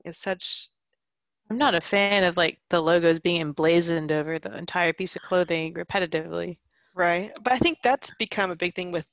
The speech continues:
Speaker 1: the mass production of clothing.
Speaker 2: Yeah.
Speaker 1: You know, with the kind of Industrial Revolution and things like that, with the mass production of,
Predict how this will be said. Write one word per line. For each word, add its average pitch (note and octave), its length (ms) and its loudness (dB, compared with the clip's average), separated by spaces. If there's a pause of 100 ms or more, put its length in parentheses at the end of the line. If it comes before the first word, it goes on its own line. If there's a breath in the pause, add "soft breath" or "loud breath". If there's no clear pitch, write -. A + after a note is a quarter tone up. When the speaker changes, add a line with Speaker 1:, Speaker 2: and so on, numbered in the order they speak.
(120)
Speaker 1:
the E3 100 0
mass F3+ 760 0
production A3+ 720 -2
of A#3+ 180 -4
clothing. C4 560 -2 (300 loud breath)
Speaker 2:
Yeah. F#3+ 200 2 (600)
Speaker 1:
You F#3+ 100 -6
know, D#3+ 100 -4
with D#3+ 180 -8
the D#3+ 280 -14
kind D#3+ 120 -12
of D#3+ 60 -14
Industrial D#3+ 360 -10
Revolution F3+ 760 -6
and D#3+ 160 -12
things F3 220 -10
like E3 160 -10
that, E3 260 -2
with E3+ 100 -12
the D#3+ 80 -8
mass E3+ 280 0
production F3 600 -4
of, D#3+ 440 -6